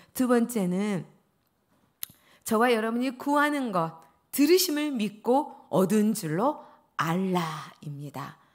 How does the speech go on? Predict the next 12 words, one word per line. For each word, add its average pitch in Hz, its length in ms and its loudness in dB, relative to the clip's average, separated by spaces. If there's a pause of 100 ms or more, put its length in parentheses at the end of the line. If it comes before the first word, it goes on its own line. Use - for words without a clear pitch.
(1080)
담대한 339 1120 2
마음으로 247 1160 4 (140)
저와 208 260 0
여러분이, 175 760 -4 (140)
어, 170 460 -2
구해야 254 640 2
합니다. 196 580 -8 (380)
하나님은 285 440 4
우리의 285 440 6
소리에 294 540 0
귀를 339 680 2
기울이시고 233 880 -4